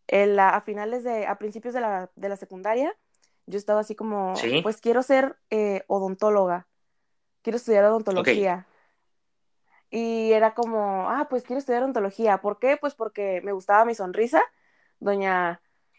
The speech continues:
Speaker 1: Modesta,
Speaker 2: <laughs>
Speaker 1: doña Modesta, le
Speaker 2: Muy
Speaker 1: gustaba su
Speaker 2: coqueta, ¿eh?
Speaker 1: sonrisa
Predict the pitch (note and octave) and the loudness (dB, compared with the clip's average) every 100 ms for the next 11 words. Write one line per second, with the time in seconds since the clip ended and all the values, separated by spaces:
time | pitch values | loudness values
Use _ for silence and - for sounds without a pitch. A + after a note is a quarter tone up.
0 | - G#3+ A3 B3 - E4+ - - - A#3 | 4 6 6 6 4 4 4 2 -2 -2
1 | A#3 G#3+ G3 G#3 C4+ - F4 G#4+ C4 A3 | -6 -8 -8 -8 -8 -8 -8 -8 -8 0
2 | D3 A3+ B3+ C#4 C#3 E3+ G#3 A#3+ A#3+ B3 | 2 4 4 2 0 0 2 2 2 0
3 | D4 | -4